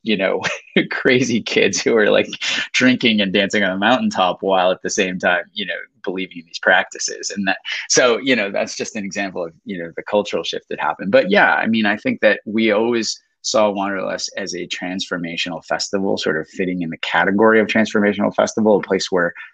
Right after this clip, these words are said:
you can go and discover something meaningful about yourself or discover practices that have the potential to change your life in a way that's hopefully positive. Um, but, you know, transformational festivals can be fun.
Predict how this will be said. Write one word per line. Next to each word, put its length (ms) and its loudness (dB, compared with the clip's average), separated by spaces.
you 140 4
can 180 0
go 240 2
and 100 -4
discover 440 0
something 460 -4
meaningful 420 -2
about 260 -2
yourself 480 0
or 60 -2
discover 400 -2
practices 640 -2
that 160 -4
have 180 -2
the 80 -12
potential 500 -6
to 100 -6
change 400 -6
your 140 -4
life 360 0
in 100 0
a 60 0
way 200 0
that's 360 -4
hopefully 400 -2
positive. 640 2
Um, 540 2
but, 400 4
you 160 2
know, 360 0
transformational 600 -2
festivals 460 -4
can 140 -6
be 80 -4
fun. 480 -4